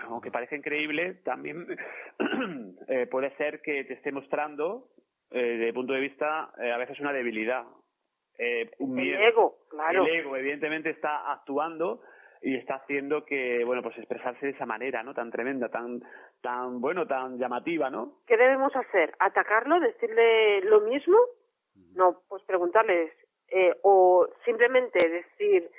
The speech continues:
Speaker 2: "Bueno, mira, me doy la vuelta, no va conmigo, yo no me siento un idiota, te voy a enviar amor para sanar esto, eres tú y es tu karma, allá tú".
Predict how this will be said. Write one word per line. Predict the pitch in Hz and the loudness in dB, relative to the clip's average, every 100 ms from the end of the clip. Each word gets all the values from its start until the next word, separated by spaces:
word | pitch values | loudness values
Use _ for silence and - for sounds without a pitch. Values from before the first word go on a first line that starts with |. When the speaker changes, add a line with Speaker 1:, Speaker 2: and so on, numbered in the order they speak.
| - - _ | -20 -20 _
Speaker 2:
"Bueno, | 220 208 | 2 2
mira, | 190 185 143 - 185 | 2 2 0 -6 -2
me | 190 | 4
doy | 196 | 4
la | 214 214 | 6 6
vuelta, | 226 277 277 285 320 415 - _ _ - | 6 4 6 6 6 2 -4 _ _ -2
no | 226 240 | 4 6
va | 240 | 6
conmigo, | 240 233 247 277 262 381 440 320 185 | 4 2 0 2 4 4 2 -8 2
yo | 220 | 6
no | 226 | 6
me | 208 - | 4 2
siento | 202 185 190 185 180 | 0 0 0 0 0
un | 196 202 | 0 -2
idiota, | 190 233 240 302 480 _ _ _ _ _ _ _ _ _ | 2 2 4 -2 -2 _ _ _ _ _ _ _ _ _
te | 190 | 2
voy | 185 | 2
a | |
enviar | 202 208 208 | 6 4 6
amor | 220 262 262 | 4 2 2
para | 214 185 | -2 0
sanar | 196 185 190 | -2 0 4
esto, | 254 254 - 311 440 - - | 2 2 0 0 0 -4 0
eres | - 392 - | 4 4 0
tú | 294 330 440 - | -2 0 0 -2
y | 208 240 | -2 -2
es | 240 | -2
tu | 214 | 0
karma, | 196 160 208 262 - | 2 2 2 0 2
allá | 202 190 175 | 4 4 2
tú". | 175 | -4